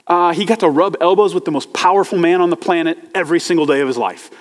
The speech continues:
So it's a, it's a high up position that Nehemiah has. Now,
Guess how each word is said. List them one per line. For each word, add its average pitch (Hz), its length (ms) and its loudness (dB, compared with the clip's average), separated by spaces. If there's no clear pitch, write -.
So 151 380 2
it's 226 200 0
a, 330 300 -2
it's - 100 -8
a 269 80 -2
high 240 380 0
up - 360 -4
position 180 500 2
that 156 100 0
Nehemiah 175 440 2
has. 147 300 0
Now, 156 220 0